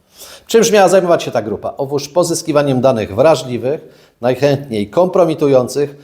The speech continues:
od różnych osób i o różnych osobach,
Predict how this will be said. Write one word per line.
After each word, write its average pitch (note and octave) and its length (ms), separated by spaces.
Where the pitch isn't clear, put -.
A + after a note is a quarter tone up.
od B2 440
różnych F3+ 460
osób G3 560
i A2 140
o F#2+ 120
różnych D3 360
osobach, F3+ 640